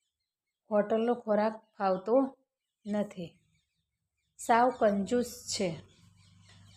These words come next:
પેટના બહાને હોટલમાં જવાની ના પાડે છે," કહીને તૃપ્તિએ વિવાદ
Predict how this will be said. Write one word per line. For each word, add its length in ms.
પેટના 400
બહાને 520
હોટલમાં 720
જવાની 580
ના 240
પાડે 340
છે," 260
કહીને 540
તૃપ્તિએ 520
વિવાદ 580